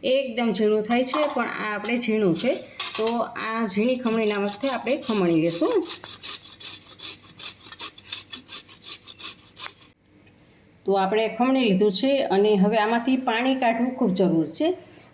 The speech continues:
જો પાણી તો કાઢવું જ પડે, પાણી ના કાઢીએ ને તો તમે જ્યારે આ રાયતામાં ભેળવશો ને ત્યારે તમારું રાયતું છે એકદમ પાતળું થઈ જશે. જુઓ, આમાંથી કેટલું પાણી નીકળ્યું છે, તો આ પાણી કાઢી લેવું ખૂબ જરૂરી છે.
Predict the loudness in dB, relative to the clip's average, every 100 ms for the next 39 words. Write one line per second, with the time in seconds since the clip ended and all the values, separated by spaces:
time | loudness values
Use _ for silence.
0 | -2 0 2 0 2 2 2 2 2 2
1 | 0 0 2 2 2 2 2 0 0 0
2 | 2 2 4 2 2 4 4 2 2 2
3 | 2 2 2 2 0 2 2 4 2 4
4 | 4 4 4 4 4 2 2 4 2 2
5 | -4 -18 -8 0 0 2 0 2 2 2
6 | 2 0 2 0 2 2 4 4 6 4
7 | 6 4 6 4 4 2 0 -2 -2 0
8 | 2 2 4 4 4 4 4 4 2 0
9 | -6 -20 _ -20 -20 -20 -20 _ -20 -20
10 | -20 -8 -2 0 2 0 0 0 0 2
11 | 2 2 2 0 0 2 2 2 4 4
12 | 4 2 0